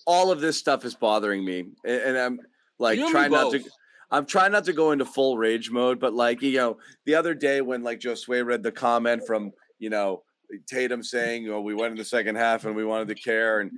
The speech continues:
Speaker 1: Brown's talking about, "I wanna be better," and "We've gotta be better." Sh-, shut up.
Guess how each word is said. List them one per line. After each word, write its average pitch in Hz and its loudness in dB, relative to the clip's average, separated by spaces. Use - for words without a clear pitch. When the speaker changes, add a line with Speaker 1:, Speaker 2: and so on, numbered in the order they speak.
Speaker 1:
Brown's 120 0
talking 117 0
about, 113 -2
"I 113 0
wanna 113 -4
be 117 -6
better," 110 2
and 101 -4
"We've 131 -2
gotta 123 0
be 123 -4
better." 123 0
Sh-, - -20
shut - 0
up. 135 -2